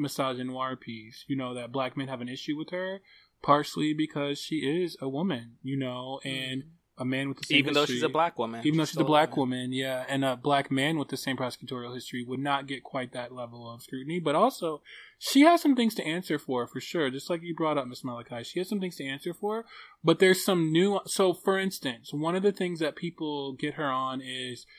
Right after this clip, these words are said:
Speaker 1: sh-, uh, they say she tried to deny early release for prisoners in California because prisoners in California are being used as labor to help put out forest
Speaker 2: Mm-hmm.
Speaker 1: fires.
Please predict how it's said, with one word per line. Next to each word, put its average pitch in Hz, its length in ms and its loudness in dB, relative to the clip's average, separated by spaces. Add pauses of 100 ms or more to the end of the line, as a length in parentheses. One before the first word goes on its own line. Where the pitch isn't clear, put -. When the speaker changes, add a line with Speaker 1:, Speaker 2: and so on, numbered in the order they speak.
(240)
Speaker 1:
sh-, - 340 -8
uh, 139 200 2
they 143 100 2
say 147 240 2
she 156 220 2
tried 147 320 2
to 143 100 -2
deny 139 800 2
early 147 300 0
release 139 540 -4
for 131 400 -2
prisoners 143 480 -2
in 139 80 -6
California 135 680 -2
because 139 480 -2 (640)
prisoners 160 400 2
in 156 60 0
California 143 500 4
are 139 60 2
being 135 220 0
used 131 240 -2
as 127 100 -6
labor 143 440 4
to 139 100 -4
help 143 240 0
put 147 100 0
out 120 220 -4
forest 135 300 -4
Speaker 2:
Mm-hmm. 139 100 -12
Speaker 1:
fires. 202 560 -4